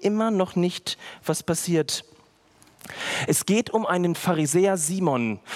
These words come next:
Simon war irgendwie von Jesus fasziniert, begeistert, angesprochen, was auch immer, das steht im Text nicht. Aber er lädt Jesus zum Abendessen ein.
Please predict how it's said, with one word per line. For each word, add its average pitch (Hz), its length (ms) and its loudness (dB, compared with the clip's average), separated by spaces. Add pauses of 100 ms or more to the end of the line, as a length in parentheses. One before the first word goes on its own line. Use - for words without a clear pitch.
Simon 226 540 2 (440)
war 165 220 4
irgendwie 240 380 0
von 190 200 2
Jesus 247 320 0
fasziniert, 226 880 0 (960)
begeistert, 175 680 2 (240)
angesprochen, 190 800 0
was 220 160 0
auch 196 200 0
immer, 220 180 4
das 196 180 0
steht 285 220 0
im 226 80 2
Text - 320 0
nicht. 135 180 0
Aber 185 380 4 (320)
er 208 180 6
lädt 233 300 0
Jesus 208 400 2
zum 214 160 2
Abendessen 190 480 2
ein. 117 360 2